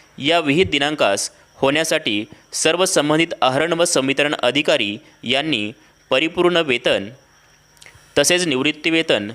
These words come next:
तसेच कुटुंब निवृत्ती वेतन देयके यथास्थिती संबंधित उपकोषागार कार्यालय तसेच जिल्हा कोषागार कार्यालय तसेच अधिदान व लेखा कार्यालय मुंबई येथे त्वरित सादर करण्याची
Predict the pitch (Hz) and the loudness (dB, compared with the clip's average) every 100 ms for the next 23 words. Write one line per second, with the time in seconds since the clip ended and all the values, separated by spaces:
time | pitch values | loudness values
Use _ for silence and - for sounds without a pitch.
0 | - 135 175 175 - 139 175 175 175 143 | 0 2 2 -2 -4 -2 0 2 2 2
1 | 143 151 151 151 151 127 156 165 104 107 | 0 0 2 0 0 0 0 0 -2 -4
2 | - - _ - 135 139 180 180 160 120 | -8 -20 _ -6 -4 2 0 0 -2 -2
3 | 101 - _ - - 147 151 175 180 - | -2 -8 _ -8 -2 0 2 2 0 0
4 | 139 143 170 165 170 160 165 - 127 123 | -4 0 2 2 0 2 0 2 0 2
5 | 156 123 98 113 _ - 139 151 110 120 | 0 0 -2 -6 _ 0 2 2 0 -4
6 | - - 120 135 151 175 180 160 160 156 | -18 -18 -6 0 2 2 2 0 2 0
7 | 160 - 123 147 151 101 113 - _ - | 0 0 0 2 0 0 -2 -6 _ -2
8 | 143 180 175 - - 131 151 170 175 170 | 0 0 -2 -4 -2 0 2 0 0 0
9 | 165 123 147 151 143 147 147 101 95 - | 0 0 -2 0 0 2 0 0 -2 -8
10 | - - - 147 156 180 131 151 156 101 | -20 -12 0 0 2 0 0 0 0 -2
11 | 107 _ _ - 143 165 185 - 135 147 | -6 _ _ -2 0 0 0 -2 0 0
12 | 151 143 147 143 101 | 0 0 -2 -2 -4